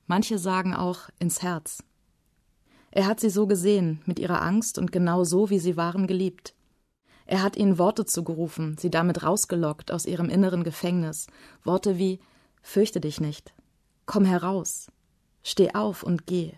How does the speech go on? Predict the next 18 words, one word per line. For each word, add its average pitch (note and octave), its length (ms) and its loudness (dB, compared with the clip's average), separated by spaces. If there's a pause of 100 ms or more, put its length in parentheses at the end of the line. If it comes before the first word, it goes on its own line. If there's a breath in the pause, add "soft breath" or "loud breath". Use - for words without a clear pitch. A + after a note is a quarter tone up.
(400)
du F#3+ 80 -2
bist F#3 220 -2
frei." E3 400 -8 (1200 soft breath)
Er F#3 120 4
hat G3+ 140 2
sie A#3 120 2
herausgeliebt, F3+ 800 -2 (460 soft breath)
aus F#3 180 2
moralischen F#3 540 4
Zwangsjacken G#3 680 0
und, A3 400 2 (120)
so E3+ 180 -2
wird E3 160 0
es F3+ 120 -4
erzählt, F#3+ 680 -2
sogar F3+ 380 -2
aus F3+ 160 -4
Gräbern. - 480 -4